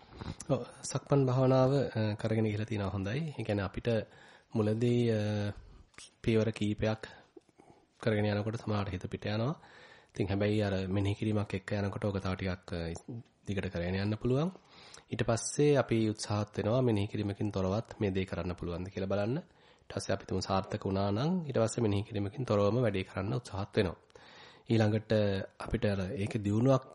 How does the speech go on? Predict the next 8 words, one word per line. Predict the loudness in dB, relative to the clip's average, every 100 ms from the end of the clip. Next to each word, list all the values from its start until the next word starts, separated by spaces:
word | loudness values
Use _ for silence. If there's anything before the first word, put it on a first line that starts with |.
| -20 -20 _
තේරුම් | 2 4 4
ගන්න | 6 4
තියෙන්නේ | 4 2 4 4
හිත | 2 2 2
පිට | 2 0 0
ගියා. | 2 2 2 2
ඒ | 2
වුණාට | 4 4 2